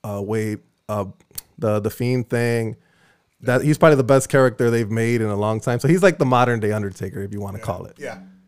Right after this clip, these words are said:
Speaker 1: He's basically like the Undertaker right now, but you know,
Speaker 2: That's a
Speaker 1: he's
Speaker 2: good part. I think the Roman Reigns storyline is a good part.
Speaker 1: Now,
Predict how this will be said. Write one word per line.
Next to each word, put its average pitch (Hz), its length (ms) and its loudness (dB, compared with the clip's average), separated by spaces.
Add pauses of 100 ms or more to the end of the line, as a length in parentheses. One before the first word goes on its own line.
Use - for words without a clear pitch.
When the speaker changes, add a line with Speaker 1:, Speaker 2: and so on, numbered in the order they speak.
Speaker 1:
He's 135 180 0
basically 135 460 2
like 113 180 -2
the 113 120 -4
Undertaker 104 460 -2
right 98 140 -4
now, 98 120 -6
but 95 260 -8 (580)
you 110 120 -6
know, 90 220 -12
Speaker 2:
That's 175 160 -8
a - 40 -10
Speaker 1:
he's 165 100 0
Speaker 2:
good 170 120 -6
part. 160 400 -6
I 127 60 -16
think 139 380 -16 (520)
the 117 60 -18
Roman 147 260 -12
Reigns 151 360 -12
storyline 143 480 -12
is 127 100 -16
a 123 60 -16
good 135 240 -14
part. 139 200 -2
Speaker 1:
Now, 147 520 2